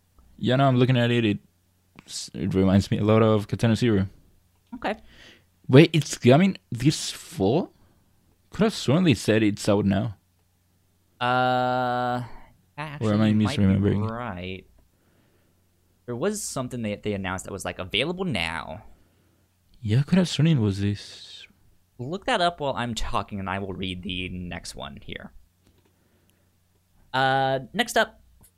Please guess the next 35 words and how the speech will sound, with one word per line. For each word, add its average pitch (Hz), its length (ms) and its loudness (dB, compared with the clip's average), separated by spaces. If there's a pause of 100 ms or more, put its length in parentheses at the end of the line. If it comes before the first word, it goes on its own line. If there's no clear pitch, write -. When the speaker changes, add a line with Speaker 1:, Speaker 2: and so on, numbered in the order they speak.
Speaker 2:
Fall 196 440 0
G-, 110 300 0
G-, - 0 -
G-, 110 300 2
G-, 123 180 2
G-, 117 420 0
G-, - 0 -
G-, 123 180 2
G-, 113 360 -4 (280)
Fall 170 360 2
G-, 104 200 -2
Guys, 104 600 -2 (100)
which - 180 -10
is 104 140 -6
the 110 280 -6
sixty-person 175 1120 -2
battle 147 380 -2
royale 127 540 -4
slash 113 680 -8
game 147 320 -6
show, 107 480 -4 (360)
uh, 98 360 -4 (160)
which 107 360 -12
looks 117 340 -10 (100)
incredibly 135 640 -4 (180)
ridiculous 107 840 -6
and 98 140 -8
a 92 60 -6
whole 117 360 -6
lot 90 180 -6
of 95 60 -16
fun. 117 460 -6 (320)
Uh, 98 180 -4
that 101 240 -8
is 101 300 -10